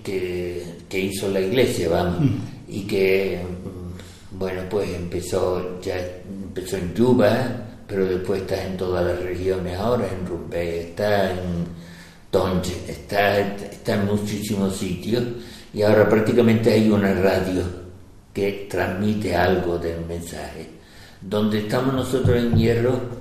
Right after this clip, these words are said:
Speaker 1: no nos llega ninguna, es muy difícil que llegue,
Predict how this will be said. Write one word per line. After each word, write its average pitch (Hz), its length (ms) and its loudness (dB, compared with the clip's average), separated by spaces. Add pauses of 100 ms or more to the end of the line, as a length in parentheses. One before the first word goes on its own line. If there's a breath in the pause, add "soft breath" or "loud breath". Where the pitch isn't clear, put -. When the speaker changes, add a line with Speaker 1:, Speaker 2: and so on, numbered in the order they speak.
(340 loud breath)
Speaker 1:
no 101 260 0
nos 101 280 0
llega 90 320 2
ninguna, 82 480 -2 (1040)
es 90 160 -6
muy 90 160 0
difícil 87 580 -4
que 85 140 -4
llegue, 73 400 -4